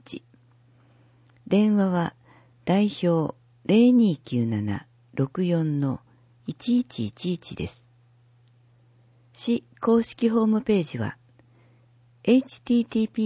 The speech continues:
ーエスコロンスラッシュスラッシュダブリューダブリューダブリュードットシーアイティーワイドットアールワイユージーエーエスエーケーアイドット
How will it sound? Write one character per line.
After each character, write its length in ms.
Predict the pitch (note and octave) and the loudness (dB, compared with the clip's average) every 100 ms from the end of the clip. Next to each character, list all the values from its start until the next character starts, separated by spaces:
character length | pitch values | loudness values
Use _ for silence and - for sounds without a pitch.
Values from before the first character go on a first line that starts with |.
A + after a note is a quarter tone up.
| G#3+ | -2
ー 40 | G#3 | -2
エ 40 | |
ス 140 | - | -6
コ 160 | - F#3 | -6 -2
ロ 100 | B2+ | -2
ン 80 | - _ _ _ | -6 _ _ _
ス 180 | - - | -12 -4
ラ 80 | G#3+ | -2
ッ 40 | |
シ 180 | A3 - | -4 -8
ュ 20 | |
ス 160 | D3+ C3 | -10 -6
ラ 60 | C3+ | -6
ッ 40 | |
シ 280 | - - - | -8 -14 -16
ュ 40 | - _ _ _ _ _ | -16 _ _ _ _ _
ダ 120 | - G3 | -2 0
ブ 120 | A#3 | 2
リ 80 | B3+ | 4
ュ 60 | |
ー 40 | B3 | 4
ダ 140 | A3+ | 2
ブ 100 | A3+ | 0
リ 180 | A3 A3 | 0 0
ュ 20 | |
ー 20 | |
ダ 140 | A3 G#3+ | 0 -2
ブ 140 | F3 | -2
リ 120 | B2+ | -4
ュ 80 | G#2+ | -6
ー 60 | - - | -8 -8
ド 100 | B2 | -8
ッ 60 | _ - | _ -10
ト 240 | C#3+ C3+ - _ _ _ | -6 -6 -12 _ _ _
シ 400 | - - B3 A#3+ | -10 -2 2 2
ー 100 | B3 | 2
ア 40 | G#3 | 0
イ 100 | D#3 | -4
テ 180 | - | -8
ィ 120 | E3+ E3+ | -6 -2
ー 60 | |
ワ 120 | F3 | -2
イ 160 | C3 - | -2 -6
ド 120 | - B2 | -6 -6
ッ 40 | _ - | _ -8
ト 240 | F3 F3+ _ _ _ _ | -6 -6 _ _ _ _
ア 160 | - G3+ | -2 0
ー 100 | A3+ | 2
ル 140 | A#3+ | 2
ワ 140 | A#3 A3 | 2 0
イ 200 | G3+ G3+ | -2 -2
ユ 140 | D#3+ | -4
ー 80 | - _ - | -4 _ -12
ジ 140 | F#3 | -4
ー 400 | G#3+ A#3 A#3+ G#3+ | -2 2 2 2
エ 20 | C#3+ | 0
ー 40 | B2+ | -4
エ 20 | |
ス 280 | - - F#3 | -8 -6 -4
エ 40 | |
ー 160 | D3+ - | -2 -4
ケ 320 | F#3 F#3+ F#3 | -4 -2 -2
ー 20 | |
ア 40 | D#3+ | -4
イ 160 | - _ | -8 _
ド 120 | - | -8
ッ 60 | A#2+ - - | -8 -10 -8
ト 180 | C3+ | -8